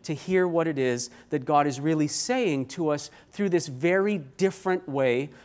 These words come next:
of communicating. But I bring three assumptions to the way I read the book of Revelation. Number one, I think the book made sense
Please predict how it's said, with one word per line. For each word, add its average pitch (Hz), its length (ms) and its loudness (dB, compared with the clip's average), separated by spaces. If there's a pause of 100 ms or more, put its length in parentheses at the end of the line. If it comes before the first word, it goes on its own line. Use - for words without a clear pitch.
(100)
of 151 160 0
communicating. 160 840 -2 (640)
But 180 80 4
I 262 120 6
bring 202 280 4
three 233 340 -2
assumptions 170 720 0
to 160 100 -2
the 156 100 2
way 147 180 4
I 139 40 2
read 139 220 -2
the 135 40 -4
book 127 200 -6
of 135 100 -6
Revelation. 127 540 -2
Number 196 240 2
one, 147 320 2 (260)
I 160 80 2
think 240 260 -2
the 202 80 4
book 180 300 0
made 165 380 -2
sense - 680 2